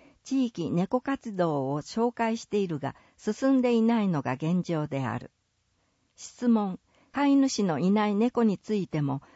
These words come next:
不妊、去勢、手術費用の助成をしてはどうか。答え。地域猫に対しては、山口大学共同獣医学部附属動物医療センターにおいて、不妊、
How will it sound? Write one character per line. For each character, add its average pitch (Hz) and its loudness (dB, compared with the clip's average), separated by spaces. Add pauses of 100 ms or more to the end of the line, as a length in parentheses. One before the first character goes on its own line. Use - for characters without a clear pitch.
(120)
不 - -2
妊、 247 4
去 185 -4
勢、 233 -2
手 - -8
術 240 -8
費 262 -6
用 226 2
の 151 -2
助 175 0
成 240 0
を 220 -2
し - -14
て 254 2
は 190 0
ど 156 -2
う - -10
か。 - -10 (640)
答 226 -2
え。 139 -6 (440)
地 262 -2
域 285 -4
猫 285 2
に 208 2
対 208 -4
し - -10
て 156 -4
は、 139 -2 (240)
山 240 2
口 262 -8
大 240 0
学 170 -6 (240)
共 254 2
同 247 0
獣 233 -2
医 254 -2
学 233 -4
部 165 -6
附 180 -8
属 226 -2
動 226 2
物 240 -6
医 185 -2
療 240 0
セ 269 0
ン 240 2
タ 202 -4
ー 185 0
に 160 0
お 156 0
い 139 -4
て、 - -6 (320)
不 - -2
妊、 254 2